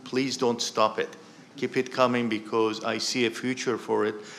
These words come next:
just like the Correlates of War project. It's still continuing and getting better and better.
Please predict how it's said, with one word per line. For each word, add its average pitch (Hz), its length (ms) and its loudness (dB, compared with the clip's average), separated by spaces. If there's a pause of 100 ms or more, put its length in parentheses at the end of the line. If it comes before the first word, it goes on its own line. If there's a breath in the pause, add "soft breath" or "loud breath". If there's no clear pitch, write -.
(360 loud breath)
just 147 400 4
like 120 180 2
the - 80 -10
Correlates 104 500 -2
of 95 100 -2
War 92 160 0
project. 90 560 -6 (1120)
It's - 220 0
still - 320 2
continuing - 680 -10 (140)
and 98 140 -6
getting 107 260 0
better 98 360 0
and 87 160 -6
better. - 260 -6